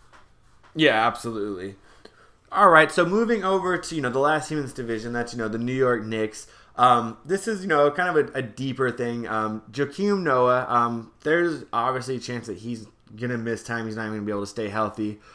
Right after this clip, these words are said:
Um, but the one thing that I don't like about the addition there is that I think Porzingis, as he ages, is a more natural fit at the center position.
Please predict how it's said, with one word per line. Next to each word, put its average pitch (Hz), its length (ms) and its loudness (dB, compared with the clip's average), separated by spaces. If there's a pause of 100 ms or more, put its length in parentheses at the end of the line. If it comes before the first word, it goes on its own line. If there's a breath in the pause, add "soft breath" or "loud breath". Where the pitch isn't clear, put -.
(160 loud breath)
Um, 110 440 0
but 131 160 -2
the 143 100 4
one 165 300 0
thing 156 300 -2
that 160 180 0
I 123 140 2
don't 131 340 0
like 120 240 -2
about 120 220 -2
the 120 100 -2
addition 110 400 -6
there 110 240 -2
is 104 320 -4
that 113 340 -4
I 120 140 -2
think 139 440 -8
Porzingis, 123 720 -4
as 120 200 -6
he 113 140 -6
ages, 113 300 -6
is 107 120 -8
a 104 80 -6
more 104 280 -6
natural 110 360 -8
fit 117 260 -6
at 104 120 -12
the 98 80 -18
center 120 320 -8
position. 147 580 -4